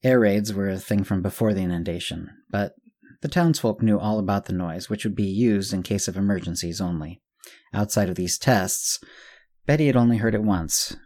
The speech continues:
when a couple of houses near the stores had caught fire, and they wanted to, everyone to help make sure it didn't spread to the stores. It roared with a cry like an agitated animal, which matched her rather irritated mood at her brother as they made their way back. They'd put the cloth into a canvas bag, and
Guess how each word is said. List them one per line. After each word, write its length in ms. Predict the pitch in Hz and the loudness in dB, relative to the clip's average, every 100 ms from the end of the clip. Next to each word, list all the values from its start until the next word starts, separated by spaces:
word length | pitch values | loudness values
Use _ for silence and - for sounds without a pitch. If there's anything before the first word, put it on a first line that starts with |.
| _ | _
when 140 | 104 | -2
a 60 | 95 | -2
couple 240 | - 107 | 0 0
of 80 | 107 | 0
houses 460 | 101 101 90 101 95 | 0 0 0 -2 -2
near 140 | 90 | -2
the 80 | 90 | -2
stores 380 | - - 98 87 | -2 0 0 0
had 80 | 87 | -2
caught 260 | - 87 | -4 -4
fire, 320 | - 98 85 | -2 -2 -2
and 200 | 85 90 | -4 -4
they 80 | 90 | -2
wanted 260 | 98 98 95 | 0 0 0
to, 240 | 95 92 - | -4 -8 -6
everyone 460 | 117 107 95 85 87 | -2 0 0 -2 -4
to 80 | |
help 180 | 92 104 | 0 0
make 160 | 104 95 | 0 -4
sure 300 | - 98 82 | -2 0 0
it 120 | 87 | -2
didn't 240 | 101 90 | -2 0
spread 380 | 87 - 95 85 | -2 -2 -2 -4
to 180 | - 107 | -2 -2
the 120 | 87 | -4
stores. 500 | - 82 80 76 - _ _ _ _ _ _ - | -10 -10 -10 -10 -12 _ _ _ _ _ _ -8
It 120 | 107 | -6
roared 480 | 107 113 110 95 95 | 0 4 4 2 0
with 120 | 98 | -2
a 60 | 90 | -4
cry 380 | - 123 95 90 | 0 2 2 0
like 200 | 92 98 | -2 -2
an 100 | 92 | -2
agitated 500 | 92 95 101 95 98 | -2 -2 -2 0 2
animal, 460 | 101 92 80 90 - - - - _ - | 2 2 -4 -8 -14 -20 -20 -20 _ -10
which 180 | - | -2
matched 320 | 104 98 - - | 0 0 0 -2
her 60 | |
rather 300 | 92 90 92 - | -2 0 -2 0
irritated 500 | 110 104 107 98 95 | 0 2 0 0 0
mood 300 | 107 95 92 | 0 0 -2
at 80 | |
her 80 | 90 | -2
brother 320 | 87 104 98 | 0 2 2
as 140 | 87 87 | 0 -2
they 80 | 90 | -2
made 200 | 92 92 | -4 -4
their 100 | 87 | -4
way 140 | 85 | -4
back. 460 | 82 82 64 - - _ _ _ _ | -4 -4 -6 -12 -20 _ _ _ _
They'd 200 | 104 101 | -4 -4
put 180 | - - | -2 -4
the 60 | - | -2
cloth 340 | - 87 90 | -4 -4 -4
into 220 | 92 87 | -6 -4
a 60 | 95 | -4
canvas 360 | - 98 95 | 0 0 -2
bag, 380 | - 104 85 85 | -2 -2 -2 -4
and 200 | 90 90 | -6 -6